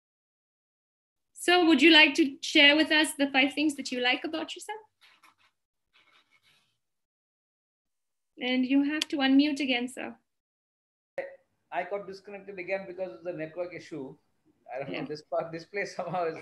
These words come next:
Speaker 2: bad with network. But anyway, has everyone done their bit then?
Speaker 1: Sorry?
Speaker 2: Do we have, has everyone done
Speaker 1: Um,
Speaker 2: their
Speaker 1: not,
Speaker 2: bit of sharing?
Speaker 1: not everyone,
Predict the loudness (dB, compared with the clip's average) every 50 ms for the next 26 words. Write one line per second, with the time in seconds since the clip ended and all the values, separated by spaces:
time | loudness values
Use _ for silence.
0 | -12 -8 -6 -6 -6 -6 -8 -14 -14 -12 -12 -12 -12 -10 -12 -12 -10 -8 -10 -8
1 | -8 -8 -8 -6 -8 -8 -10 -14 -20 -20 -20 -10 -4 -2 0 0 0 -2 -2 2
2 | 2 2 2 4 0 0 0 2 2 0 0 0 -4 -8 -8 -8 -10 -12 -12 -12
3 | _ _ _ _ _ _ _ _ _ _ _ _ _ _ _ _ _ _ _ _
4 | _ _ _ _ _ _ _ _ _ _ _ _ _ _ _ _ _ _ _ _
5 | _ 0 4 4 4 4 4 0 -8 _ _ _ _ _ _ _ _ _ -20 -14
6 | -14 -12 -10 -10 -10 -12 -12 -12 -12 -8 -8 -8 -8 -6 -4 -2 -2 -2 -2 -4
7 | -6 -6 -8 -8 -8 -8 -4 -2 -2 -2 -2 -4 -8 -12 -14 _ _ _ _ _
8 | _ _ _ _ _ _ _ _ _ _ 0 2 2 4 6 6 6 6 6 4
9 | 2 -2 -4 -4 -6 -10 -12 _ -8 -6 -6 -4 -4 -4 -6 -6 -10 -16 _ _
10 | _ _ _ _ _ _ _ _ _ _ _ _ _ _ _ _ _ _ _ _
11 | _ _ _ _ _ _ _ _ _ _ 8 10 12 12 12 10 6 0 2 2
12 | 2 2 2 2 2 2 2 2 0 -2 -2